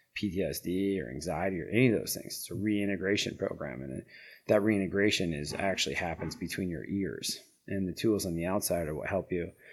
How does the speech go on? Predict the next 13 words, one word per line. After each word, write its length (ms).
shift 420
your 100
focus. 520
And 140
so 320
I 140
wouldn't 300
say 320
that 300
I, 200
for 160
me 280
to 380